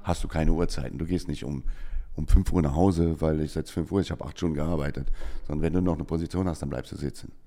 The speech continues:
Und oft kam dann noch die Putzfrau dann vorbei um, um sieben Uhr mit ihrem Trolley. Und, äh, dann ist eine Putzfrau neben mir stehen geblieben, hat ein, irgendeine Frauenzeitschrift genommen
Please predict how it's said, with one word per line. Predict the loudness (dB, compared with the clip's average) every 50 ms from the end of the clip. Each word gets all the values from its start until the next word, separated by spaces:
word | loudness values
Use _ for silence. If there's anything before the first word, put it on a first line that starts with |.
| -20 -20 -20 -20 -18 -16 -14 -14 -12
Und | -10 -10 -10 -10 -8 -4
oft | -2 -2 -2 -2 -4 -4
kam | 0 0 0 0 0
dann | -2 -2
noch | -2 -4 -4
die | -6 -8 -8
Putzfrau | -4 -4 -4 -4 -4 -2 0 0 2
dann | 2 2 0 0
vorbei | -2 -4 -2 -2 -2 -2 -2 -2
um, | -4 -4 -6 -8 -10 -12 -16 -18 -16 -12
um | -10 -10
sieben | -8 -4 -4 -4 -4 -4 -4
Uhr | -2 -2
mit | -2 -2 -4 -4
ihrem | -6 -6 -6 -8
Trolley. | -6 -4 -4 -2 -2 -2 -4 -4 -8 -10 -8 -6 -6 -4 -4 -6 -6
Und, | -6 -6 -4 -6 -6 -6 -6
äh, | -6 -6 -6 -8 -10 -14 -16 -20 -20 -20 -20 -20 -20 -16
dann | -12 -10 -8
ist | -8 -6 -6
eine | -6 -6
Putzfrau | -4 -4 -6 -6 -4 -4 -2 0
neben | 0 0 0 0 -2
mir | -2 -4
stehen | -4 -4 -4 -4 -2
geblieben, | -2 -4 -4 -2 -2 -2 -4 -6 -10 -12 -16 -20 -20 -20 _ _ -20 -20 _ -20 _ _ _ _ _ _ -20 _ _ -20 _ -20 -20 -20 -20 -20 -20 -20 -20 -20 -20 -20 -20 -20 -18 -16 -16 -14 -14 -14 -12 -8
hat | -6 -6 -6 -6 -8 -6
ein, | -4 -2 -2 -2 -4 -6 -4
irgendeine | -2 -2 -2 -2 -4 -4 -2 -2 -2
Frauenzeitschrift | -4 -6 -6 -2 0 0 0 0 -2 -6 -10 -10 -10 -10 -6 -4 -4 -4 -4 -4 -6 -6
genommen | -4 -4 -2 -4 -4 -6 -6 -10